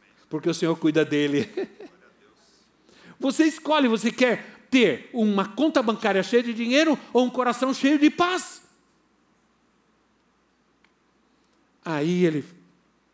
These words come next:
"Tá bom, apóstolo, pelo amor de Deus", levantou e foi embora, feliz da vida. Né? Porque o que nós queremos? Deus faz chover sobre um e sobre outro, mesmo daqueles que não se lembram dele.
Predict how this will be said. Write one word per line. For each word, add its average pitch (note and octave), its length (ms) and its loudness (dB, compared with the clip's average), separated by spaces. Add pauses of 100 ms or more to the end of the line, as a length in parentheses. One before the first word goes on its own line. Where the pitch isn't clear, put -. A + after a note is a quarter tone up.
(640)
"Tá - 140 -6
bom, C#3+ 300 0
apóstolo, B2 360 -12
pelo G3 160 -4
amor D#3+ 200 -4
de C#3+ 120 -10
Deus", A#2+ 300 -6
levantou D#3+ 380 -6
e D3+ 40 -8
foi F#3 100 -6
embora, D3 280 -6
feliz D3 320 -6
da D3+ 120 -2
vida. B2 280 -10 (1160)
Né? D3 240 -6
Porque F#3 560 -2 (960)
o - 80 -20
que B3+ 120 0
nós A#3 240 0
queremos? F3 540 -2 (640)
Deus C4+ 500 2
faz G#3 320 -2
chover C#4 540 -2
sobre A#3+ 360 -10
um C#5 140 -8
e - 40 -12
sobre B3+ 300 -4
outro, G#3 240 2
mesmo D#4+ 560 2 (280)
daqueles A#3+ 440 -2
que - 120 -4
não A#3 160 0
se B3+ 140 -2
lembram A3 360 2
dele. F3+ 500 2